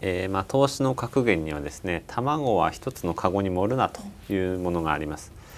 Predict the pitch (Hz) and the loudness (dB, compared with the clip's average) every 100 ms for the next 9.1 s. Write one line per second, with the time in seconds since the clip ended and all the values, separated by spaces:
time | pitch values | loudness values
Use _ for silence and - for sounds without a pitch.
0 | - - 135 143 180 180 - 123 131 120 | -16 -4 2 6 6 4 0 -2 2 0
1 | 131 113 92 - 120 - 104 98 104 117 | 2 6 4 4 -2 -2 2 4 6 4
2 | 120 123 127 123 - 151 156 127 - - | 2 2 0 0 -2 2 4 2 -2 -2
3 | 143 135 127 127 127 127 113 90 87 80 | 0 4 6 6 6 4 4 2 2 2
4 | 78 151 139 87 76 - - 67 - - | 2 2 2 0 -2 -6 -6 -8 -8 -18
5 | - - - - - 165 160 160 151 156 | -20 -20 -18 -16 0 0 4 2 4 2
6 | 185 120 - - 170 269 135 110 90 87 | 2 2 -2 -6 -2 0 0 2 2 0
7 | 85 - 87 92 87 - 90 - - 101 | -2 2 2 2 0 0 -2 -2 -8 -2
8 | 104 - - 82 82 87 90 131 190 170 | 0 2 2 2 2 0 -2 -2 0 0